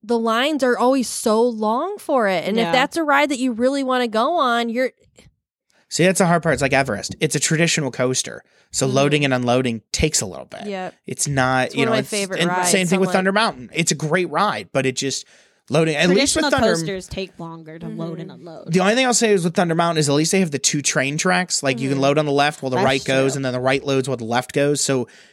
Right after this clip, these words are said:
Speaker 3: you're doing a little fast. Seven D doesn't, right? That's only just one
Speaker 2: That's one
Speaker 3: load
Speaker 2: track,
Speaker 3: track,
Speaker 2: yeah.
Speaker 3: right? I'm not remembering that wrong?
Speaker 2: That's just one,
Speaker 1: It's just
Speaker 2: yeah.
Speaker 1: one.
Speaker 3: Okay, I didn't ride seven D last time I was there, so I, it's been a hot minute. Um,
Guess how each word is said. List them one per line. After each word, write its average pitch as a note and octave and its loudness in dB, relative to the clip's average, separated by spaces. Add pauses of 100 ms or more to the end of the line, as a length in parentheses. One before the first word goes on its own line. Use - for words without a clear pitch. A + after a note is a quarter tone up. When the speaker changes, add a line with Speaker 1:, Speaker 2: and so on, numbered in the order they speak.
(360)
Speaker 3:
you're G#3+ 2
doing G#3 4
a D3 0
little C#3+ 0
fast. E3+ 0
Seven C4+ 0
D A3+ 4
doesn't, F3 2
right? D3 -2
That's E3 -2
only E3 0
just D3+ -4
one D#3 -2
Speaker 2:
That's F#3+ -12
one F3 -2
Speaker 3:
load F3 2
Speaker 2:
track, G3 0
Speaker 3:
track, - -16
Speaker 2:
yeah. D#3+ -18
Speaker 3:
right? F#3+ 2
I'm D3+ -6
not D3+ -2 (280)
remembering D#3+ -2
that D#3+ 2
wrong? D#3+ 2
Speaker 2:
That's D#3+ -4
just A#3 -12
one, E3 -8
Speaker 1:
It's A#3+ 0
just C4 -2
Speaker 2:
yeah. A3 -6
Speaker 1:
one. F#3 -6
Speaker 3:
Okay, B2+ 0
I D3+ 0
didn't D#3+ 2
ride C#3+ 2
seven B2+ 0
D B2+ 2
last A#2+ 2
time A2+ -4
I A2+ -2
was G#2+ -6
there, A2 -4
so A2+ -4
I, B2 -2
it's - -10
been A#2 0
a A2 -6
hot A2 -4
minute. G#2+ -6
Um, A#2 2